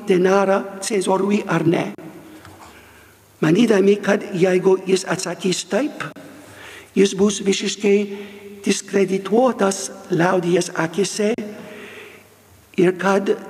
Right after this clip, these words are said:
jeigu nepritars, tai bus galima apkaltinti jį romėnams. Jėzus tiesiogiai neatsako į klausimą,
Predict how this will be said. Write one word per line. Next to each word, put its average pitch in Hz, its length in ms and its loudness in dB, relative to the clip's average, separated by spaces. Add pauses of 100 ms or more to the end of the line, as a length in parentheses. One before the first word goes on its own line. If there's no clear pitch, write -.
(380)
jeigu 185 420 4 (460)
nepritars, 180 1080 0 (540)
tai 196 260 2
bus 202 360 0 (120)
galima 185 520 2 (300)
apkaltinti 202 760 -2
jį 185 300 0 (400)
romėnams. - 920 0 (2750)
Jėzus 208 720 2
tiesiogiai 220 640 -2
neatsako 196 800 0
į 196 120 -4
klausimą, 165 680 -2